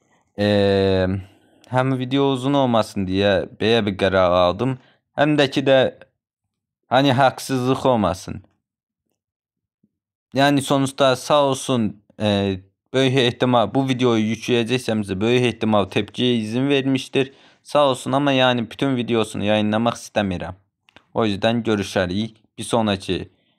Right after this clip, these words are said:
e, həm ca-, e, oyun, həm oyun, bir dəqiqə, nə idi? Oyun dünyasının,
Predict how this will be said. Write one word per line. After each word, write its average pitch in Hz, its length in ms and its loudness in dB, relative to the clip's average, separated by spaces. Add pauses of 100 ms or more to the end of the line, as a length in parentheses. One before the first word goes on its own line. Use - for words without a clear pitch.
(260)
e, 101 80 -2 (680)
həm 135 320 0
ca-, 123 240 2 (120)
e, 104 120 0
oyun, 117 880 0 (380)
həm 120 180 0 (120)
oyun, 123 420 2 (840)
bir 98 80 -4
dəqiqə, 87 320 0
nə 98 220 0
idi? 104 180 0 (280)
Oyun 131 320 2
dünyasının, 113 920 0